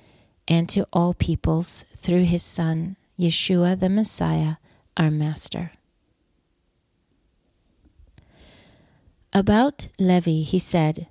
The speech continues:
"Your Tumim and your Urim are with your devout one, whom you proved at Massah, with whom you contended at the waters of Merivah."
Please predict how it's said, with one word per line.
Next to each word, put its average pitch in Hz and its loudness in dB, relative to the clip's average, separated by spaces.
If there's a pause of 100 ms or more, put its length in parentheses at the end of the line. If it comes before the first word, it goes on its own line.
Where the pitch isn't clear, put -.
(480)
"Your 185 4
Tumim 220 2 (160)
and 175 2
your 175 2
Urim 175 2 (100)
are 180 4
with 185 0
your 175 2
devout 170 0
one, 143 -4 (520)
whom 190 2
you 180 0
proved 190 2
at - -4
Massah, 170 -2 (580)
with 180 2
whom 208 2
you 190 0
contended 180 0
at 170 -4
the 180 0
waters 175 0
of 170 -6
Merivah." 165 0